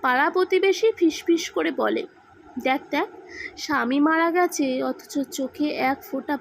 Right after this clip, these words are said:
পানি নেই।" সেই ফিসফিসানিতেও লতার চোখে পানি আসে না। সে শান্ত মুখে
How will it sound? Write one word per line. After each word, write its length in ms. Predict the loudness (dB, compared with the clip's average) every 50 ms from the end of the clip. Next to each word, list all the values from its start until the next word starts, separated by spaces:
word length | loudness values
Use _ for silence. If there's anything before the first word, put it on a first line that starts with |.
| -4
পানি 300 | -4 -4 -4 -2 -4 -4
নেই।" 280 | -6 -6 -6 -6 -8 -10 -12 -16 -20 -20 -20 -20 _ _ -20 -20 _ -20 -20 -20 -20 -20 -20 -18 -6
সেই 240 | 0 2 4 4 4
ফিসফিসানিতেও 1080 | 4 4 4 4 4 2 0 0 2 2 2 4 4 2 2 0 0 2 2 4 6 6
লতার 380 | 6 4 4 2 0 -2 -2
চোখে 440 | -2 -4 -6 -6 -4 -2 -2 -2 -2 -2 -8 -18 -20 -20 -12 -6
পানি 360 | -4 -2 -2 -2 -2 -2 -2
আসে 280 | -4 -6 -8 -8 -8 -8
না। 160 | -8 -10 -12 -16 -20 -20 -20 -20 _ -20 -20 -20 -20 -20 -18 -10
সে 140 | -8 -8
শান্ত 520 | -6 -6 -4 -4 -4 -4 -4 -6 -4 -2 -2
মুখে 520 | -2 -2 -4 -6 -8 -4 0 2 2 2